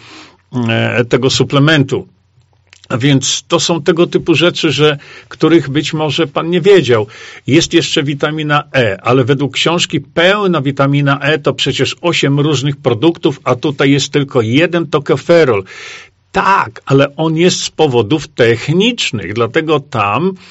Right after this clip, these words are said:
w tych produktach witamina E stanowi, mm, jak, y, stanowi przeciwutleniacz.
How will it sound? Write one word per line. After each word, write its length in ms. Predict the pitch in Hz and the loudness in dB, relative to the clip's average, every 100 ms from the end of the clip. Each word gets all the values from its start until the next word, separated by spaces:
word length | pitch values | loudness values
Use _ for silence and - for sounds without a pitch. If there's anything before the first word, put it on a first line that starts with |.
| - | -20
w 120 | - - | -20 0
tych 240 | 180 185 | 0 0
produktach 960 | - 147 117 117 - - 110 123 147 - - - - | -2 -2 2 0 -2 -4 0 0 -2 -10 -20 -16 -6
witamina 640 | 113 147 160 151 156 151 - | -2 -2 0 0 2 0 0
E 180 | 123 135 | 0 0
stanowi, 880 | - - - 135 160 190 143 170 165 156 147 | -2 -4 0 2 4 2 0 0 0 -4 -6
mm, 460 | 139 131 127 123 123 139 | -2 0 -2 -4 -4 0
jak, 200 | 147 135 - - | 0 0 -8 -2
y, 180 | 151 135 | 2 2
stanowi 560 | - 147 165 190 185 - - _ - | 0 -4 -2 -2 -4 -6 -12 _ -2
przeciwutleniacz. 1040 | - 185 170 143 151 131 104 92 - | 0 0 0 -2 -2 -2 -2 -6 -14